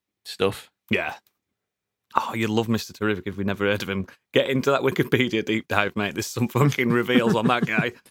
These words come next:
Speaker 1: <laughs>
Speaker 2: Woo, he is terrific.
Speaker 1: I need to look into D C characters. I don't know many. I don't
Speaker 2: Mm.
Speaker 1: know much outside of, like, Justice League and Bat-, Batman universe.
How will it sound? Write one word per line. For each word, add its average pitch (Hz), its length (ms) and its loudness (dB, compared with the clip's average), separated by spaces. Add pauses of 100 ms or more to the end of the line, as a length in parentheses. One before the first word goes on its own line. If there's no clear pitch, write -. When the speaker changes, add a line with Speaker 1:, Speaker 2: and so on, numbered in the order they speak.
Speaker 1:
<laughs> - 240 -20
Speaker 2:
Woo, 294 360 4
he 127 120 2
is 151 100 -4
terrific. 113 680 0
Speaker 1:
I 110 100 -4
need 120 120 2
to 98 100 -6
look - 160 0
into 98 240 -2
D 80 140 -6
C 98 180 -8
characters. - 640 -2 (580)
I 113 80 -6
don't 120 200 2
know 117 100 4
many. 107 320 2
I 107 60 0
don't 127 160 4
Speaker 2:
Mm. - 20 4
Speaker 1:
know 120 100 6
much 110 280 2
outside 101 460 0
of, 98 280 0
like, 92 320 0 (320)
Justice - 420 -6
League 95 220 0
and 104 140 -4 (120)
Bat-, - 200 2 (420)
Batman 101 360 2
universe. 98 540 -2